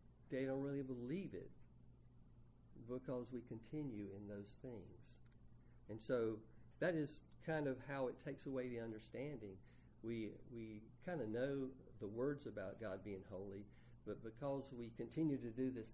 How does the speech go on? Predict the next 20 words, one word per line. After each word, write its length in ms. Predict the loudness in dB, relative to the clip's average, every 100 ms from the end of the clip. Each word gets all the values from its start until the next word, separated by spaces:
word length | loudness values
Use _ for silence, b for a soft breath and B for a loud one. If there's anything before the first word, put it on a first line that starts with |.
| 0
thing, 300 | 2 2 2
we're 100 | 4
not 240 | 4 4
really 220 | 2 0 0
believing 540 | 2 2 2 0 -4 -6 B B
that 100 | 0
he's 120 | 0
holy 340 | 4 4 6 6
as 160 | 6
he 80 | 2
says 300 | -2 0 0
he 260 | 0 -2 -4 -6
is. 200 | -10 -14 -14 -16 B B B B -12 -10 4
The 80 | 6
difference 360 | 6 6 6
with 100 | 6
new 260 | 6 8 8
wine, 340 | 8 8 8
as 160 | 6 6
I 140 | 4